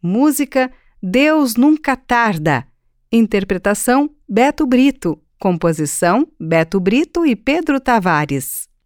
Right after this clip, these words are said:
Godera disse que eu goderasse, comesse a dos outros e a minha guardasse. É o hino dos egoístas. Refere-se àquelas pessoas que só pensam em si. Pidão. Gordo e grande,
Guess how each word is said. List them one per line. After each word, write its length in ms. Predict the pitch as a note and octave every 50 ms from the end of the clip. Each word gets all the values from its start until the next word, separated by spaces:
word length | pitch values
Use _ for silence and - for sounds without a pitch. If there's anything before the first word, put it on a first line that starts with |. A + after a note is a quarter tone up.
| - -
Godera 640 | A3 C4+ C#4 C4+ A3 A3 C4 C#4+ D4+ D4+ D4+ D4 A#3
disse 420 | G3 A3 A#3 B3+ C4 - - A3
que 160 | - - -
eu 140 | B3+ A#3 G#3+
goderasse, 880 | G#3 B3+ B3+ B3 D4+ D4 C#4 A#3 G#3+ G3 F3+ - - - G3 F3 - - - -
comesse 560 | - B3+ A3+ A3 A3+ A3+ A#3 A#3 A3+ - - A#3
a 40 |
dos 280 | A3 A#3+ C#4 B3+ A3+ A#3+
outros 480 | C4 C4+ D4+ F4 - G#4+ G#4+ G#4 E4 D#4
e 80 | D4+
a 80 | C#4 A#3+
minha 240 | A#3 B3+ C#4+ B3+ G3
guardasse. 720 | F#3+ F#3 E3+ - G#3 G3+ F#3 D#3 - - - - B2 - _ _
É 140 | - C4+ C#4+
o 140 | C#4+ C4 C4
hino 260 | C#4 D#4+ E4+ D#4+ D#4
dos 240 | B3 C4 B3+ G#3+ F#3+
egoístas. 960 | G#3+ G#3 F#3 G3 G3+ F#3 E3 C#3+ C3 - - - - C3 A2+ - - - - - - - - -
Refere-se 840 | - F#3 F#3+ - - - G#3 G3+ G#3 G3+ F#3+ F3 F3+ D#3+ - - E3
àquelas 360 | D#3 D3+ D#3+ D#3+ E3 F3 E3
pessoas 560 | - - A#3 A3 - - C4 D4 E4+ D#4 -
que 100 | - G#3+
só 160 | F#3 - G3+
pensam 380 | F#3+ - C4 D4 D#4+ - - D#4+
em 100 | D#4 D4
si. 520 | B3 - - - - - E3+ C#3 A#2 - _ _ _
Pidão. 560 | - E4 D4 G#3+ F3 D3+ F3 D#3 D3+ D3+ C3+ - _ _ _ _ _ _ _ _ _ _ _
Gordo 480 | F#3+ F3+ F#3 A#3+ C#4 D#4+ F4+ F4+ D4 D#4
e 60 | C#4+
grande, 600 | G#3 G3 G3+ G#3+ A3+ B3 B3+ B3 A3+ B3 C#4+ -